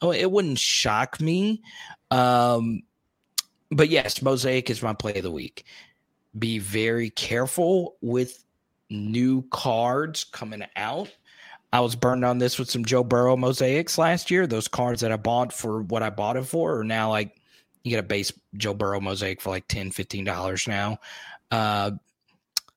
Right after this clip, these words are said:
so understand just when the, the mosaic cards come out, don't buy a base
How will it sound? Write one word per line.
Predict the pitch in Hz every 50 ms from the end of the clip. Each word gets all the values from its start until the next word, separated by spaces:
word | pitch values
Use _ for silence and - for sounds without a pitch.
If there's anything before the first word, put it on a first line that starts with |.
| _
so | - - - 135
understand | 143 151 156 156 - - 165 156 160 165 160 147 123
just | - - 147 - - -
when | 127 135 147 147 143 143 139 - - -
the, | 127 127 123 120 127 123 123 120 -
the | 127 120
mosaic | 123 123 120 113 127 127 135 131 131
cards | - 147 131 127 127 -
come | - 151 147 127 127
out, | 127 127 131 139 147 143 - - - - - - - - _ _ -
don't | 110 120 123 135 135 120
buy | 135 135 131 135 139
a | 135 120
base | 120 - _ 120 120 123 127 127 123 - - - - -